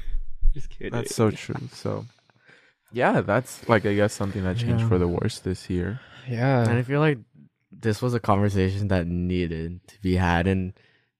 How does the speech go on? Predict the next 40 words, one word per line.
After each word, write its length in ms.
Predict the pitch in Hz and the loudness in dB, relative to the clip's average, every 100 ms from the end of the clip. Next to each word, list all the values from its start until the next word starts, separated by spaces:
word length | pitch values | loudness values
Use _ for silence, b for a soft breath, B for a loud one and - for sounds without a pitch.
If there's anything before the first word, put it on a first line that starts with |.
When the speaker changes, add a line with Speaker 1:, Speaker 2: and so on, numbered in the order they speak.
| _ - | _ -8
Speaker 3:
in 100 | 113 | 0
order 200 | 123 143 | 2 2
for 140 | 131 117 | 2 2
us 140 | 120 | 2
to 60 | 117 | 0
be 100 | 110 | 0
transparent 540 | 117 104 - 92 98 | 2 2 2 2 2
with 200 | 92 90 _ _ _ _ - | 2 -2 _ _ _ _ -2
our 180 | 90 92 | 2 4
listeners, 720 | 87 85 123 135 139 147 _ _ _ _ _ _ _ _ _ _ _ _ - | 2 0 0 2 2 -2 _ _ _ _ _ _ _ _ _ _ _ _ -8
um, 680 | 95 95 92 90 90 101 - _ _ _ _ | -4 -2 -2 -4 -8 -12 -18 _ _ _ _
Speaker 2:
Yeah. 240 | 139 117 - - - 156 | -10 -10 -12 -16 -20 -10
Speaker 3:
I 40 | 120 | -4
don't 160 | 113 | -4
know, 240 | 90 85 98 | -4 -6 -6
'cause 80 | 123 127 | 0 2
Speaker 2:
Maybe 280 | 127 123 - | 0 -4 -6
Speaker 3:
I 80 | 151 | -2
feel 160 | 214 | 2
like 140 | 220 165 123 - | 0 -2 -14 -14
for 280 | - 143 135 | -2 2 2
the 120 | 113 | 0
past 380 | 104 104 113 - | -2 0 0 0
few 160 | 131 113 | -2 0
months, 340 | 95 104 - | 0 0 -4
it's 320 | 104 104 _ _ | -6 -6 _ _
just, 420 | 123 127 - - _ _ _ _ _ _ _ | -12 -10 -12 -20 _ _ _ _ _ _ _
it 120 | 107 | -8
just 220 | 104 131 170 | -4 -2 0
has 160 | 160 | 0
been 400 | 117 117 107 85 _ _ _ _ _ | 2 2 2 -4 _ _ _ _ _
felt, 420 | _ 101 95 - | _ 2 2 2
it 100 | 127 | 0
ha-, 140 | 143 - | 0 0
has 300 | 127 139 - | 0 0 -2
felt 500 | _ 127 120 123 101 | _ 0 2 2 0
more 400 | 104 101 104 107 | -2 2 4 2
of 200 | 92 98 | 0 0
a 80 | 95 | 0
job 640 | 80 90 87 101 120 123 | 0 2 4 4 2 -4